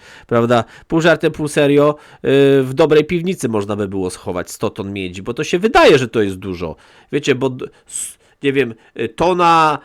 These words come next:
mąki to jest dużo, nie? Taka, taka, wiecie, dwie palety, dobra, jedna, i, jedna paleta to jest pół tony, dwie palety to jest tona, ale miedź jest bardzo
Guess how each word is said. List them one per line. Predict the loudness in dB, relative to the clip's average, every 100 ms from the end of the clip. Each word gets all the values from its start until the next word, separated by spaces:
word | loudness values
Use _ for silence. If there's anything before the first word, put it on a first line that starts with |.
| -8
mąki | 0 2 2 -2 -14 -18 -18 -6
to | -4
jest | -2 -4
dużo, | -6 -6 -10
nie? | -10 -10
Taka, | -10 -10 -12
taka, | -12 -8 -8
wiecie, | -8 -12
dwie | -14 -16 -8 -4 0
palety, | 4 4 2 -4
dobra, | -6 -4
jedna, | 0 0 0 -2 -4
i, | -6 -10 -10 -2
jedna | -2 0 -2
paleta | 0 -2 -2 -4
to | -4
jest | -6 -6
pół | -10 -6
tony, | -2 0 -2
dwie | -2 -4
palety | -4 -6 -6
to | -8
jest | -8 -8
tona, | -14 -14
ale | -8 -6 -4
miedź | -6 -6
jest | -8
bardzo | -8 -8